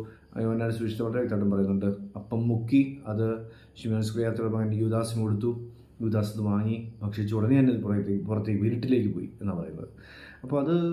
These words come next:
ആദ്യം മുക്കി കഴിച്ചു എന്നൊക്കെ പറയുന്ന ആ ദിവ്യകാരുണ്യ ഭക്ഷ്യം എന്ന് പറയുന്ന ആൾ യോഹന്നാൻ, ആ, യൂദാസ് ആണെന്ന് പറഞ്ഞാൽ പോലും, ആ, പ്രാക്ടിക്കലി ഈശോയുടെ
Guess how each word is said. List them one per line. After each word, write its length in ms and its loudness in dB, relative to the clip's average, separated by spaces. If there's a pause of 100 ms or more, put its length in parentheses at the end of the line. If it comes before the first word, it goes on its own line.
(220)
ആദ്യം 240 -2 (140)
മുക്കി 240 0 (100)
കഴിച്ചു 260 4
എന്നൊക്കെ 320 2
പറയുന്ന 280 2 (180)
ആ 20 0 (200)
ദിവ്യകാരുണ്യ 480 4
ഭക്ഷ്യം 240 -2
എന്ന് 160 2
പറയുന്ന 240 -2
ആൾ 140 -2
യോഹന്നാൻ, 340 -2 (120)
ആ, 40 -2 (560)
യൂദാസ് 320 2
ആണെന്ന് 260 -4
പറഞ്ഞാൽ 280 -2
പോലും, 220 0 (920)
ആ, 20 0 (320)
പ്രാക്ടിക്കലി 580 4 (640)
ഈശോയുടെ 420 2